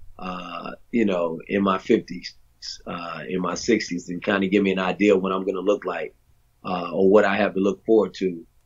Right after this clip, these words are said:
uh, in my fifty and sixty, sixties, you know, at a time where,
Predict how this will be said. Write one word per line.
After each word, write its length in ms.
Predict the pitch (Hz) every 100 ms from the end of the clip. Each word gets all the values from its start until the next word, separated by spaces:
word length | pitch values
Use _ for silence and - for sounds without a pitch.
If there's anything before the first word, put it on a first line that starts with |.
| _ _
uh, 180 | 95 92
in 140 | 113 107
my 160 | 95 -
fifty 240 | 110 92
and 80 | 90
sixty, 520 | - 95 - 90 87 - -
sixties, 560 | - 107 - 90 87
you 60 | 95
know, 180 | 95 90
at 160 | 101
a 80 | 104
time 420 | - 123 117 110
where, 400 | 107 107 104 98